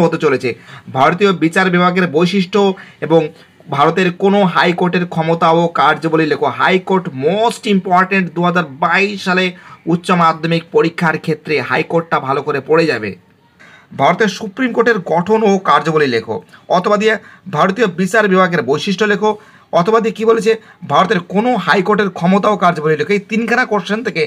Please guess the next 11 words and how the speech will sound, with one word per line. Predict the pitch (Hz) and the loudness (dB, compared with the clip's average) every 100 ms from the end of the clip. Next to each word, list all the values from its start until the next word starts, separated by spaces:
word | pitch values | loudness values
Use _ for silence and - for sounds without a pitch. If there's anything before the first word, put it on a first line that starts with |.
| - - - 120 | -6 -20 -8 0
হান্ড্রেড | 156 226 190 | 2 2 0
পার্সেন্ট | 208 190 202 180 | -2 0 -2 -2
তোমরা | 175 165 - 165 | -2 0 0 -4
একটা | 160 175 165 | -4 -4 -2
কোশ্চেন | 151 139 165 165 - | -4 -4 -8 -6 -6
কমন | 127 147 139 | -4 -4 -2
পাবে, | 117 127 - | -4 -4 -2
হান্ড্রেড | 113 160 202 - - - _ - | -4 -2 -4 -6 -20 -20 _ -2
পার্সেন্ট | 160 - 185 175 - | -2 2 0 0 -2
পাবে। | 107 101 95 - | -2 -2 -8 -18
তো | - | -10